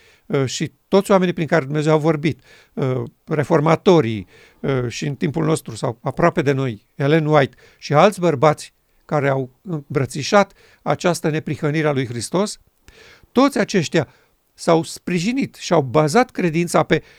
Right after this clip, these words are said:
adevărurile vechi. Dar ele totdeauna au fost văzute într-o lumină nouă, proaspătă, actuală. De aceea eu mă uit astăzi în, uh, societatea noastră, în special la, uh, tinerii care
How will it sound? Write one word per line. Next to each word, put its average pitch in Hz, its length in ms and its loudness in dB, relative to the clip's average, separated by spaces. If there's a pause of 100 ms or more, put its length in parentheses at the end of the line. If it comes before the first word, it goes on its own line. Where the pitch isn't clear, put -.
adevărurile 139 760 2
vechi. 123 260 -2 (720)
Dar 143 240 2
ele 170 260 6
totdeauna 170 600 2
au 156 80 0
fost 139 240 -4
văzute 131 340 -6
într-o 135 220 -4
lumină 127 420 -8 (100)
nouă, 135 480 -2 (360)
proaspătă, 165 680 2 (200)
actuală. 139 680 0 (1600)
De 147 160 -2
aceea 214 600 2
eu 190 160 0
mă 190 100 -2
uit 185 180 0
astăzi 131 400 0
în, 127 140 -4
uh, 131 180 -4 (200)
societatea - 580 -4
noastră, 120 380 -8 (720)
în 160 100 -4
special 151 480 -2
la, 139 220 2 (500)
uh, 143 140 -4 (220)
tinerii 135 500 0
care 127 520 -2